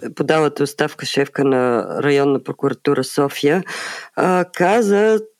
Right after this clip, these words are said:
точно, може би, за това дело, че срещу Петю Еврото е образувано дело миналата година в районната прокуратура по данни на Г Д Боб, но след това същото това досъдебно производство е прекратено от Софийска градска прокуратура,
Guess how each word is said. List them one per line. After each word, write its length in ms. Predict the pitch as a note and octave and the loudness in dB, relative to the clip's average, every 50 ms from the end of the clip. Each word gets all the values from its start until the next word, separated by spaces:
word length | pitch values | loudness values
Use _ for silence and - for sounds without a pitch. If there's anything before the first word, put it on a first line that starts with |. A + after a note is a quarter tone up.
| _ | _
точно, 360 | - G3+ G3 G3 - - F#3 F3+ | 0 0 0 0 0 0 2 2
може 280 | F#3 F3+ F3+ F3 E3+ | 4 2 2 0 0
би, 160 | D#3+ E3 E3+ | 0 0 0
за 160 | D#3 D#3 D#3+ D3+ | 0 0 -4 -4
това 240 | - - E3+ E3 | -2 0 0 0
дело, 320 | D#3+ D3 D3+ F3 G#3 A#3 A#3 | 2 2 2 4 4 2 2
че 240 | A#3 - G#3+ A3 G#3+ | 0 0 0 0 0
срещу 440 | - - - G3 F#3 - - E3 | -2 -2 -2 -2 -2 -4 -8 -10
Петю 300 | - - G3 G3 G3 F#3 | -2 0 0 0 2 0
Еврото 520 | F#3 F#3 F#3 E3+ E3+ F3 E3 - - E3+ E3+ | 2 2 2 0 0 -2 -2 0 0 2 4
е 100 | E3+ E3 | 4 4
образувано 680 | E3 D#3+ D3 E3 D#3 C#3 E3 F3 F#3 G3 F3 D#3 D#3 | 2 2 2 0 0 0 0 0 2 2 2 2 2
дело 220 | C#3+ D3+ D3 C#3+ C#3 | 2 2 2 4 4
миналата 520 | C3+ C3+ C3+ C3 C3 C3 C3 - - C#3 | 4 2 2 2 2 0 -2 -2 -2 -2
година 500 | C3 C3 C3 B2+ C3+ C3 C3 D3+ F#3 F#3+ - - - - - - - - - _ _ | -2 -2 -2 0 0 2 2 2 0 0 -2 -8 -14 -14 -14 -16 -18 -20 -20 _ _
в 160 | - D#3 D#3+ - - | -2 -2 -2 0 0
районната 560 | D#3 D3+ D#3 D#3 D3+ D3+ D3+ D3 C3+ - - | 2 4 4 4 4 4 2 2 0 -2 -6
прокуратура 760 | C3 - - C#3 - - C3+ B2+ B2+ - _ - G3+ A3+ A3 A3 | -10 -10 -12 -12 -4 -2 -2 -2 -2 -2 _ 2 2 2 2 0
по 120 | F#3 F#3+ | -2 0
данни 380 | D#3 E3+ E3 E3 E3 E3 D3 C3+ | 2 2 2 4 4 4 2 2
на 100 | C3+ C3 | 2 0
Г 260 | C#3+ C#3 C3+ C3 B2 | 2 2 2 4 2
Д 100 | B2 B2+ | 2 2
Боб, 200 | C#3+ F3+ G3+ G3 - | 2 0 0 0 -2
но 80 | F#3+ E3 | -4 -4
след 280 | - - F#3+ F#3+ F#3 | 0 0 0 0 0
това 180 | - - F#3 F3 | 0 -2 -2 -2
същото 500 | - - E3+ D#3+ - - - _ - D3 | -2 -2 -4 -4 -4 -10 -16 _ -20 -18
това 240 | - - - D3+ - | -12 -4 -2 -2 0
досъдебно 600 | C#3 C#3 C#3 C3+ - C#3+ C#3 C#3+ C#3 C#3 C#3 C3+ | 2 0 0 -2 -2 -2 0 0 0 0 -4 -4
производство 760 | - - C#3 C3+ C3 C3+ C#3+ D3+ D#3+ D#3 - - - E3 | -4 -4 -4 -4 -2 -2 -2 -2 -2 -2 -6 -6 -4 -4
е 80 | D3+ - | -4 -2
прекратено 580 | - D3+ - - D3+ D3 - - D3 D3 D#3+ D3 | -4 -6 -4 -4 -8 -4 -2 0 0 2 0 0
от 100 | C#3 - | -2 -6
Софийска 440 | - - - D#3 D3 - - D#3 | -8 -4 -4 -4 -4 -4 -6 -4
градска 340 | D3+ E3+ F3+ F#3 - - - - | 0 0 0 0 -4 -10 -18 -16
прокуратура, 680 | _ C3+ - _ B2+ B2+ B2 A#2 - - A#2 A#2 G#2+ | _ -16 -8 _ -2 -2 -2 -4 -4 -4 -4 -4 -4